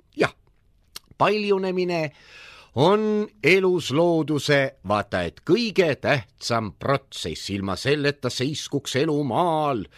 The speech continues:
ja õige pea. Iga loom, taim ja mikroob võitleb kogu elu jooksul, et saada järglasi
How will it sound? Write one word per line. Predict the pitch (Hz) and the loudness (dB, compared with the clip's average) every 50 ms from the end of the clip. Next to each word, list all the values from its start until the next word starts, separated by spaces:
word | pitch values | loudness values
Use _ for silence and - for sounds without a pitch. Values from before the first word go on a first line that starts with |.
| - _ _ _ | -20 _ _ _
ja | - 101 110 98 - _ - | -4 -4 -4 -4 -4 _ 2
õige | 156 175 165 120 120 113 | 4 4 4 4 2 0
pea. | 95 110 104 92 78 65 - - _ _ _ _ _ _ _ _ _ _ _ _ _ _ _ _ _ _ - | 2 0 0 -2 -4 -8 -14 -20 _ _ _ _ _ _ _ _ _ _ _ _ _ _ _ _ _ _ -4
Iga | 208 220 202 208 196 190 | -2 0 0 0 2 2
loom, | 185 180 185 170 135 90 73 67 64 62 62 - - - - _ _ _ _ _ _ _ _ - | 2 0 0 0 0 -2 -4 -8 -12 -16 -18 -20 -20 -20 -20 _ _ _ _ _ _ _ _ -2
taim | - 139 160 151 123 101 90 78 71 64 64 64 - _ _ | -2 0 0 0 -2 -4 -6 -8 -10 -12 -16 -18 -20 _ _
ja | - 98 120 | -6 -4 -2
mikroob | 123 151 143 - - - 110 135 160 147 110 87 76 65 - - _ _ _ _ - - - - _ - | -2 -2 -4 -6 -8 -6 -2 -2 0 0 0 -2 -4 -6 -12 -18 _ _ _ _ -20 -20 -20 -20 _ -4
võitleb | - 120 190 233 220 - _ _ - - 202 196 - - | 0 2 2 2 0 -6 _ _ -4 -2 -2 -2 -2 0
kogu | - 185 190 185 190 196 | 2 2 2 2 2 0
elu | 202 196 180 151 | 0 0 0 0
jooksul, | 135 135 147 143 127 - - - - 92 80 78 - | 2 2 2 2 2 -2 -6 -10 -8 -8 -8 -10 -8
et | _ - 113 - - | _ -8 -6 -6 -6
saada | - - 107 101 92 85 78 85 | -4 -2 0 0 0 -2 -4 -6
järglasi | 82 76 69 95 120 143 127 113 98 92 - 87 82 76 69 - - 67 | -8 -6 -2 0 0 2 2 0 -4 -6 -4 -6 -6 -6 -8 -10 -12 -14